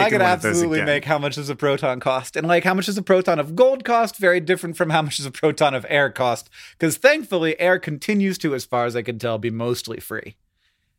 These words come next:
Speaker 1: Mm, yeah, mostly. Well, I mean, this has been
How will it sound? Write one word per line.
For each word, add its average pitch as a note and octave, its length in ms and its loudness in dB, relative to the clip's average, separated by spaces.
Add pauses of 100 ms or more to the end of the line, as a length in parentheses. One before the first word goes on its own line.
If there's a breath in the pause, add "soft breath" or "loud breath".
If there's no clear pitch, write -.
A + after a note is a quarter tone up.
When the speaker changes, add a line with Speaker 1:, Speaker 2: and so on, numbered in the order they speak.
(220)
Speaker 1:
Mm, C#3+ 600 -2
yeah, D#3 180 4
mostly. C#3+ 560 0 (1000 soft breath)
Well, D3 280 4
I D3+ 60 2
mean, C#3+ 220 2
this B3 220 2
has B2+ 180 2
been A#2 560 2